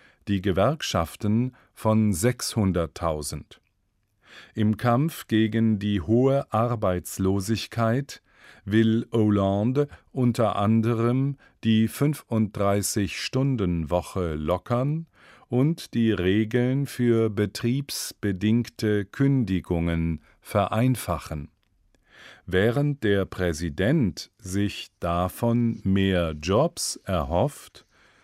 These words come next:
befürchten Kritiker schlechtere Arbeitsbedingungen und den Verlust sozialer Sicherheit. Nordkorea verurteilt weiteren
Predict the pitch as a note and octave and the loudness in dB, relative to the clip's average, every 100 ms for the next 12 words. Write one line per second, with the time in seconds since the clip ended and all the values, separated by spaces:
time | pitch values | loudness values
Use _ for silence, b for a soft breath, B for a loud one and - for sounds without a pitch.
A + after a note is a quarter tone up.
0 | b - F2 - A2 A2 - G#2+ F2+ D#2+ | b -6 -4 2 2 2 -4 -4 -4 -4
1 | - G2 G#2 G2+ A#2 - B2 C3+ C#3+ b | -4 0 0 0 -6 -2 0 0 -2 b
2 | b b b - B2+ D3 - - C3 A2+ | b b b -4 2 2 0 -6 -4 0
3 | A2+ G#2+ - A2+ B2 A#2 A2+ A2+ - - | 0 -2 0 0 0 0 0 0 -2 -8
4 | - A2 F#2+ G#2 G#2 G2+ G2+ G2+ G2 F#2+ | -2 -2 0 0 2 2 2 2 0 -4
5 | b b b G#2+ A#2 B2+ - - - G2 | b b b 2 2 2 -2 -8 -2 0
6 | F#2+ F#2 F2 - F2 E2 F2 A#2+ B2+ - | 0 -2 -4 -2 0 0 0 0 -2 -6
7 | - - _ _ - F#2 F#2 E2+ - G2+ | -10 -14 _ _ -12 -4 -2 -2 -2 0
8 | F#2+ F#2+ G2 F#2+ F#2+ F2 G#2 - D#2+ C#2+ | 0 2 0 0 -2 -2 -2 0 -2 -4
9 | D2 - - - _ _ _ _ _ _ | -8 -10 -18 -20 _ _ _ _ _ _
10 | _ _ _ _ _ _ _ _ _ _ | _ _ _ _ _ _ _ _ _ _
11 | _ _ _ _ _ B B B B G#2+ | _ _ _ _ _ B B B B 2
12 | A2+ F3 F#3+ - - A#2 G2+ A#2 C#3 D#3+ | 4 4 0 -8 0 2 4 2 2 0
13 | E3+ - A2+ G2+ C#3 C#3+ E3 - C3 B2 | -2 0 0 2 0 0 -2 0 0 2
14 | B2 F#2 F2 A2 D#3 C#3+ A#2+ B2 B2 B2 | 0 -2 0 0 0 -2 0 0 2 0